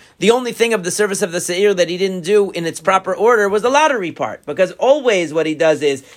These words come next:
he does, uh, confession on bull, on bull, uh, confe-, uh, designation of, uh, goats, and then slaughtering, c-, confession and slaughtering of bull, putting the blood into the Kodesh HaKodashim, and then he comes back to the goats and he slaughters the goat,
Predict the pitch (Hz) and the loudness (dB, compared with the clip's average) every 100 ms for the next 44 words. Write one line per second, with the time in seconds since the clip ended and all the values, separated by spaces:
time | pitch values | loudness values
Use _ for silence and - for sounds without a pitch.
0 | - 170 190 180 160 - _ _ - - | -8 -2 2 2 2 -8 _ _ -16 -12
1 | 156 151 175 175 214 208 214 180 170 151 | -14 -4 -4 2 0 0 -2 -2 -2 0
2 | 147 160 - 175 156 147 170 202 - _ | 2 0 0 -2 2 2 2 0 -6 _
3 | _ - 156 156 - 185 160 190 196 175 | _ -2 2 2 2 -2 0 0 2 0
4 | 165 151 190 196 190 185 180 175 156 147 | 0 0 0 0 -2 -4 -4 -2 0 -2
5 | 120 151 139 139 190 254 285 - - - | 0 0 0 2 2 2 0 -10 -12 -14
6 | _ - - - 170 196 233 226 190 - | _ -20 -18 -6 -4 0 0 0 -4 0
7 | 214 233 226 202 - 180 160 190 180 214 | 2 2 0 -6 -4 -8 -4 -4 0 -2
8 | 190 196 180 - 185 185 180 165 131 180 | -2 -8 -8 0 2 2 -2 -4 -2 -2
9 | 196 190 180 175 156 170 170 160 156 160 | -2 -2 -2 -2 0 0 -2 -6 -6 -6
10 | 147 165 165 208 214 220 220 214 185 160 | -6 -8 -6 -4 -2 -2 0 -2 -2 -2
11 | 226 240 214 - - - - 220 208 233 | 0 2 0 -4 -12 -14 0 4 4 4
12 | 240 226 202 196 202 208 208 208 240 294 | 2 2 -4 -4 0 0 0 -2 2 2
13 | 233 - - | 0 -10 -20